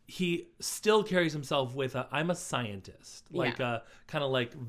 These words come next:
Speaker 1: you know, grasping your vest. "I'm a scientist.
Speaker 2: Yeah.
Speaker 1: This is, I'm doing my serious work. I don't care what you think. I'm buying a bunch of stopwatches because I need them for my time experiment." Like, Clue, same thing. Like, he, there was some silliness, but he still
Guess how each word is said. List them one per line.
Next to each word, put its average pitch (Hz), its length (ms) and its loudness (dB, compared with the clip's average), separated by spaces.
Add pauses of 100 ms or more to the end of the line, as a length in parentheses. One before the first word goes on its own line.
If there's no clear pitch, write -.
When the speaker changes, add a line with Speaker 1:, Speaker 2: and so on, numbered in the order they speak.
(240)
Speaker 1:
you 131 120 -4
know, 107 80 -6
grasping 156 540 0
your 139 160 0
vest. 123 400 -2
"I'm 147 160 0
a 135 40 0
scientist. 127 560 0
Speaker 2:
Yeah. - 40 -12
Speaker 1:
This 139 140 -4
is, 139 160 -8 (240)
I'm 139 120 -2
doing 165 200 2
my 151 120 0
serious 151 440 0
work. 131 400 0 (180)
I 135 60 -4
don't 139 120 0
care 151 140 2
what 147 100 -2
you 131 160 -2
think. 127 380 -2 (220)
I'm 127 160 4
buying 139 420 2 (140)
a 135 100 -2
bunch 127 260 2
of 135 100 0
stopwatches 120 640 0
because 113 220 -6
I 113 60 0
need 120 220 -2
them 120 120 -4
for 117 80 -8
my 120 120 -2
time 120 220 -4
experiment." 104 520 -6 (240)
Like, - 300 -2 (220)
Clue, 156 460 8
same 185 240 2
thing. 139 320 2
Like, 117 360 0
he, 175 360 -8
there 165 100 4
was 165 140 2
some 156 140 -2
silliness, 127 760 0 (240)
but 131 100 -2
he 165 120 0
still 180 720 2